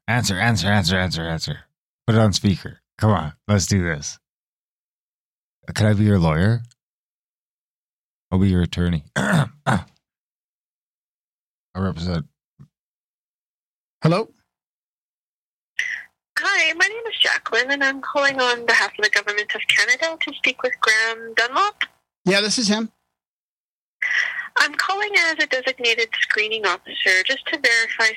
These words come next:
Speaker 3: some information about your arrival into Canada on April eleventh.
Speaker 2: Okay.
Speaker 3: So travelers who are not fully vaccinated are required to quarantine and do testing on day eight.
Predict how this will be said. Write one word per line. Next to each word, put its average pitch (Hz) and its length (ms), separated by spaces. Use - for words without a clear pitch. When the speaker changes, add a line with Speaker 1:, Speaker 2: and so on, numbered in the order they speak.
Speaker 3:
some 208 100
information 190 680
about 208 260
your 185 260
arrival 175 340
into - 380
Canada 175 540
on 170 580
April 196 380
eleventh. 175 380
Speaker 2:
Okay. 151 540
Speaker 3:
So - 260
travelers 311 600
who 277 60
are 262 240
not 302 200
fully 339 180
vaccinated 220 760
are 202 140
required 196 460
to - 80
quarantine 190 840
and 175 160
do 170 180
testing - 460
on 165 320
day 170 360
eight. 165 400